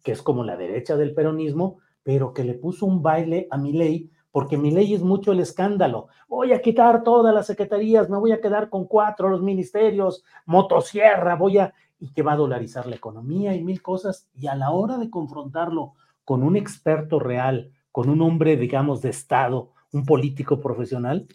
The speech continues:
se estrelló. Y bueno, quién sabe si gane la presidencia, pero al menos ayer fue muy impactante.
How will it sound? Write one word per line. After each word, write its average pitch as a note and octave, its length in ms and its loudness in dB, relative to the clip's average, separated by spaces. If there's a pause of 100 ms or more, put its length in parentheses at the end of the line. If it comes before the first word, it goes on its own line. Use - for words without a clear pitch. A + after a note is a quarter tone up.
(220)
se - 160 -4
estrelló. C#3 600 -4 (340)
Y A#2+ 260 -6
bueno, F3 300 -2
quién D3+ 180 -2
sabe E3+ 240 0
si A#2 140 -8
gane G#2+ 220 -8
la B2+ 140 -6
presidencia, D3 540 -4
pero - 140 -8
al A#2+ 60 -10
menos D#3+ 280 -6
ayer D#3+ 240 -4 (240)
fue D3 140 0
muy D3 180 2
impactante. - 760 -10